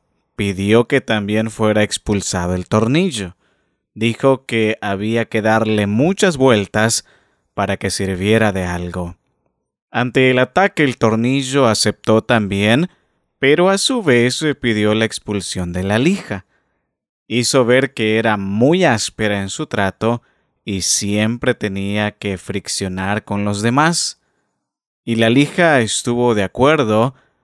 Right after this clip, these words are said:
a condición de que fuera expulsado el metro, que siempre se la pasaba midiendo a los demás según su medida, como si fuera el único perfecto.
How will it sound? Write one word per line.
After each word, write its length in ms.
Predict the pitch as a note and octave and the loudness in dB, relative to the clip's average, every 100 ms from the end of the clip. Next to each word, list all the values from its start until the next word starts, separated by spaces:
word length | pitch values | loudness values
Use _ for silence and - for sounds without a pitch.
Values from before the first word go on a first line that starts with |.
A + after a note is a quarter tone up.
| _ _ - | _ _ -10
a 200 | F2+ F#2+ | -8 -8
condición 920 | - A2 C#3+ G3+ G#3 C#3 A2+ A2 A#2 | -4 -2 0 0 -2 0 0 0 0
de 140 | A2+ | -2
que 100 | A2 | -2
fuera 300 | G#2 A2 A2 | -4 0 2
expulsado 760 | A2 - B2 B2 - G#2+ G2+ G2+ | 2 -2 -4 -4 -2 0 2 0
el 100 | G#2 | 2
metro, 540 | B2+ D3+ - A2+ G2 _ _ _ _ _ - | 2 0 2 0 0 _ _ _ _ _ -6
que 180 | G2 | -4
siempre 600 | F#2 - A2+ B2 C3 C3 B2 | -2 0 2 2 0 -2 -2
se 180 | A#2 | 0
la 180 | G#2 G2+ | -2 -2
pasaba 480 | G2+ F#2 A2 A2 A2 | -4 -2 0 2 2
midiendo 540 | G#2+ G2 A2 A#2 B2 | 0 -2 0 0 0
a 40 | C3 | 0
los 200 | C#3 D3 | -2 -2
demás 500 | D#3+ B2+ A2 A2 A#2+ | -2 0 0 0 -2
según 460 | G#2+ A2 G2+ G2 G2+ | -2 -2 -2 -4 -4
su 160 | - C#3+ | -6 -4
medida, 560 | A2 A2 C#3 G2 F2+ _ _ _ _ _ | -4 0 -2 -2 -8 _ _ _ _ _
como 300 | - G#2 G2+ | -6 -4 -4
si 200 | F#2+ G#2 | -6 -8
fuera 720 | F2 - G#2+ B2+ C3+ C#3+ C#3 _ _ _ _ | -8 -2 2 4 6 4 2 _ _ _ _
el 260 | G2 F2 G2 | -8 -2 4
único 480 | C3+ C3+ A2+ A2 - | 4 4 0 -2 -6
perfecto. 800 | F#2 F2 - F2 - - F2 | -8 -8 -10 -10 -10 -12 -10